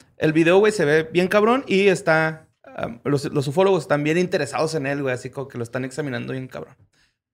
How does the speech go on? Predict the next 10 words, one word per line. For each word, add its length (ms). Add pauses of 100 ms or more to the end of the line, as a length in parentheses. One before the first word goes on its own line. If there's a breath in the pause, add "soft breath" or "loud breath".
(180)
Pero 160
sí 120
es 100
noticia, 760
la 100
mandó 280
Perla 240
Flores. 400 (840)
Ahora 140
vámonos 460